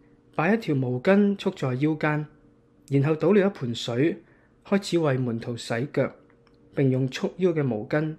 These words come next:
擦乾。輪到西門彼得嘅時候，他對耶穌說：「主啊，你要給我洗腳嗎？」耶穌說：「我所做嘅，你現在不理解，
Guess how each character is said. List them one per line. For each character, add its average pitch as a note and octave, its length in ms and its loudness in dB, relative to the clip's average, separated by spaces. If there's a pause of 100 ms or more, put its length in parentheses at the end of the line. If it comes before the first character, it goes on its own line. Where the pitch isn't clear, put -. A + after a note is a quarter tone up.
擦 - 320 -10
乾。 C#3 240 -4 (1600)
輪 D3 180 2
到 E3+ 120 4
西 G#3 300 2
門 B2+ 440 2
彼 C#3+ 140 4
得 F3+ 120 2
嘅 D#3 100 -2
時 C3+ 260 -6
候， C3 240 0 (420)
他 D#3 140 0
對 C3+ 140 4
耶 A#2+ 120 -4
穌 F#3 220 -2
說： - 240 -2 (840)
「主 E3 220 6
啊， F#3+ 100 4 (340)
你 D#3+ 100 6
要 F#3+ 100 10
給 A#3+ 160 2
我 E3+ 160 2
洗 C#3+ 300 -4
腳 F3+ 180 0
嗎？」 G#3 260 -2 (680)
耶 A#2+ 140 -2
穌 E3 220 -2
說： D3+ 240 0 (540)
「我 E3 120 0
所 F#3 180 2
做 D3 320 4
嘅， D3 160 0 (320)
你 D3 240 4
現 C3 120 2
在 C3 200 -2
不 D3+ 120 -2
理 C3 300 0
解， B2 320 -6